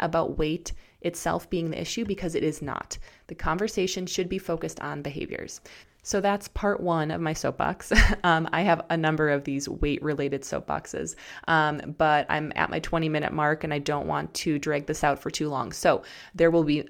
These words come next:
much more to come. I'm going to talk about weight bias in a future,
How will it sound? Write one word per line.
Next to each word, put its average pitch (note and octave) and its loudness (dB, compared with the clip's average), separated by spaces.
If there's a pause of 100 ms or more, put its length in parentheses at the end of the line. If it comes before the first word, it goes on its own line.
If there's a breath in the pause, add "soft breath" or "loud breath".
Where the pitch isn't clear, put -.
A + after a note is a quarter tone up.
much E3+ 0
more D#3 0
to D#3+ -2
come. D3 -4
I'm E3 -2
going E3 0
to - -8
talk D#3+ -2
about D3 2 (200 loud breath)
weight D#3 2
bias D3+ 0
in G3+ -2
a G3 0
future, G#3 0